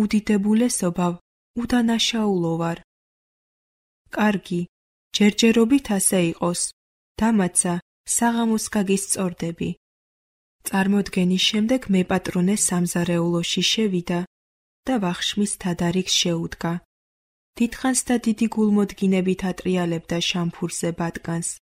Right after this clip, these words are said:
მაგრამ მის შესაწვავად შეშა აღარ ეყო. მაშინ კი მოიხმო არლეკინო და პოლჩინელა და უბრძანა. „წადით და აგერ, პინოქიო რომ არის მილურსმული, ჩამოხსენით. ვფიქრობ,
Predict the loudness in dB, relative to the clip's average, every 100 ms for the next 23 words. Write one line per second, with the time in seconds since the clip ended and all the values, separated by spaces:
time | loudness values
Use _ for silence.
0 | _ _ _ -2 -2 0 2 4 2 2
1 | 0 0 0 -4 -2 -2 -2 -2 -2 0
2 | 0 0 0 -2 -4 -4 -6 -4 -4 -4
3 | _ _ _ _ _ -2 2 4 2 0
4 | 0 2 2 2 0 -2 0 0 0 0
5 | 0 0 0 0 -4 -4 -6 -2 -2 0
6 | 0 0 -2 -4 _ _ _ _ _ -6
7 | -4 -2 -4 -6 -4 -2 -2 -4 -6 _
8 | _ _ _ _ _ -2 0 2 0 -2
9 | -10 _ _ _ -2 2 2 2 2 0
10 | -4 _ _ -8 4 6 6 2 -2 0
11 | 2 2 2 0 -2 0 0 0 0 -2
12 | 0 2 2 0 -2 _ _ -6 -2 2
13 | 2 0 -4 -2 -2 -2 -4 _ _ _
14 | _ -20 -4 -2 0 0